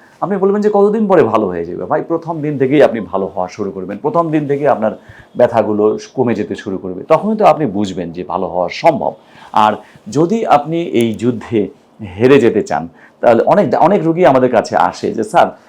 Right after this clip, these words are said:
আসলে আমার কিছু করার নেই, আমি তো অপারেশন করতে পারছি না, অপ-, আমার তো সামর্থ্য নাই।"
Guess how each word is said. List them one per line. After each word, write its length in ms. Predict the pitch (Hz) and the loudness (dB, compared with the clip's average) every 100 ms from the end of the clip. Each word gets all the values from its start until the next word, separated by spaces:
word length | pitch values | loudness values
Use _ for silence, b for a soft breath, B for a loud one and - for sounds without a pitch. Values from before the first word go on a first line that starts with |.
| b | b
আসলে 260 | - 160 196 | -4 0 4
আমার 180 | 165 160 | 4 4
কিছু 220 | 165 170 | 0 -2
করার 240 | 135 131 | 0 2
নেই, 200 | 113 92 | 0 -2
আমি 180 | 92 117 | -4 0
তো 80 | 120 | 2
অপারেশন 400 | 113 117 123 123 | 4 2 0 -4
করতে 240 | 127 123 | -6 -8
পারছি 360 | 120 120 - 117 | -2 0 0 -4
না, 140 | 98 | -4
অপ-, 200 | 87 95 | -2 -2
আমার 200 | - 113 110 | -2 -4 -6
তো 60 | 113 | -8
সামর্থ্য 520 | - 127 143 - 127 | -2 0 0 -2 -4
নাই।" 220 | 90 | -4